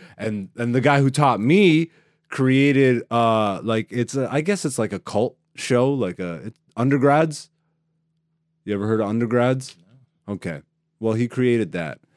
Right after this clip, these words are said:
Speaker 2: Okay.
Speaker 1: It was, uh, Cartoon Network, I think. And in Canada, it was on Teletoon.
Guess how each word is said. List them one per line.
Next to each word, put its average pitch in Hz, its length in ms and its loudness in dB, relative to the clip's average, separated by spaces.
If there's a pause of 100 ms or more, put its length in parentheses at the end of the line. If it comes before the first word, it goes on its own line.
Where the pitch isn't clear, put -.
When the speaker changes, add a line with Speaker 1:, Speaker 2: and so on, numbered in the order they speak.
(160)
Speaker 2:
Okay. 90 120 -8
Speaker 1:
It 110 40 0
was, 117 260 0
uh, 113 280 2
Cartoon 131 480 0
Network, 139 340 -2
I 135 100 -2
think. 143 380 -4 (640)
And 113 180 0
in 110 140 -2
Canada, 120 320 0
it 110 80 4
was 104 160 -2
on 98 140 -4
Teletoon. 90 580 -6